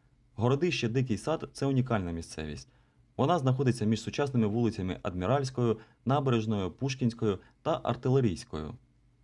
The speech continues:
Залишки поселення розташовані в історичному центрі сучасного міста Миколаєва, біля місця злиття річок Південний Буг та Інгул.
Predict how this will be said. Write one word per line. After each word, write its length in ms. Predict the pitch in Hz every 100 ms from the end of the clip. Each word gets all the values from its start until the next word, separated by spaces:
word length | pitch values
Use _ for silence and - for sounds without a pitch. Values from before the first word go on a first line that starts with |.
| _ _ _ _ _
Залишки 400 | 123 180 156 -
поселення 480 | 123 127 170 165 131
розташовані 540 | 101 - 117 165 143
в 60 | 110
історичному 520 | 104 104 135 131 123
центрі 360 | - 117 123 120
сучасного 520 | - - 90 101 104
міста 260 | 95 85 92
Миколаєва, 600 | 92 113 120 90 80 71 - - -
біля 320 | 170 180 120 -
місця 460 | 127 151 - 104 -
злиття 380 | 98 98 147 143
річок 340 | 110 131 131
Південний 400 | 101 98 110 92
Буг 260 | 90 135 131
та 100 | 110
Інгул. 440 | 123 120 85 -